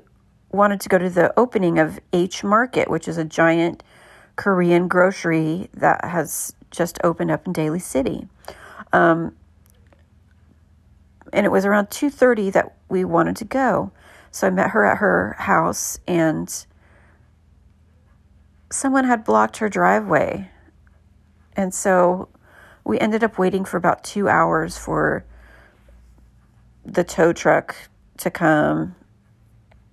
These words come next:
'cause the city has to go and write them a ticket. And then, and this has happened to Anne, like, maybe eleven times or so. Um,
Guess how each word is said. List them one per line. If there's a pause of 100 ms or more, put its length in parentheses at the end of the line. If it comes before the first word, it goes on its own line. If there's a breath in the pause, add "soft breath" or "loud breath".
(600)
'cause
the
city
has
to
go
and
write
them
a
ticket.
And
then, (1120 loud breath)
and
this
has
happened
to
Anne,
like,
maybe
eleven
times
or
so. (1080 loud breath)
Um,